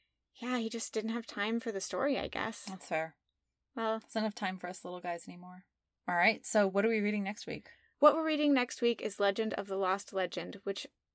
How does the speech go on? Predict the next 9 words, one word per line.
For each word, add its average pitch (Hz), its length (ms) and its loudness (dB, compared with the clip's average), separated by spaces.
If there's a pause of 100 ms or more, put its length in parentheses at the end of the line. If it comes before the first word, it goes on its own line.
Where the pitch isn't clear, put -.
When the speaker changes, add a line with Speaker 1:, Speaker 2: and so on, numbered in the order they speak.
Speaker 1:
I'm 269 360 4
skeptical 185 580 -4
about. 175 320 0
Speaker 2:
Yeah, 381 80 10
the 392 80 4
title 381 320 4
doesn't 269 340 0
bode 175 240 2
well. 147 400 -2